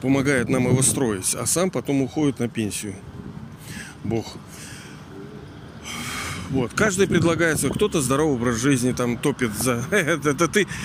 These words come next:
А ты можешь гарантировать, что ты там вот, э, ну хорошо, ты щас вот что-то говоришь, давай там обливайся, ешь, голодай, там что-то, фрукты, овощи. Ну а как,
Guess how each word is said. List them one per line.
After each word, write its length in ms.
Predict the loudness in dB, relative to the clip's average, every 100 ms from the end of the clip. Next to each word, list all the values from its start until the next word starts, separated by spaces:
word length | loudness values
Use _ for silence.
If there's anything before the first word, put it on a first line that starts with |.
| -8 -8 -4
А 100 | 2
ты 100 | 4
можешь 240 | 4 4
гарантировать, 580 | 2 2 4 4 4 2
что 200 | 0 2
ты 180 | 2 2 0 -2 -2 0 0 0
там 220 | 2 2
вот, 100 | 0 0
э, 420 | 2 4 4 2 -2 -6 -4 -2 -2 -6 -6 -4 -2 -4 -4 -2
ну 80 | 2
хорошо, 440 | 4 4 2 2
ты 120 | 2
щас 320 | 2 2 0
вот 180 | 0 0
что-то 320 | 2 2 2
говоришь, 420 | 2 4 4 2 2
давай 320 | 2 2 0
там 160 | 0
обливайся, 640 | 2 4 4 4 2 2 2
ешь, 300 | 4 4 2
голодай, 560 | 2 2 2 2 2
там 180 | 0 -2
что-то, 480 | -2 -2 0 0 0 -4 -10 -10 -10 -10 -10 -4
фрукты, 520 | 2 4 4 2 2
овощи. 440 | 4 4 2 0
Ну 320 | 0 2 2
а 120 | 2 0
как, 300 | 0 -2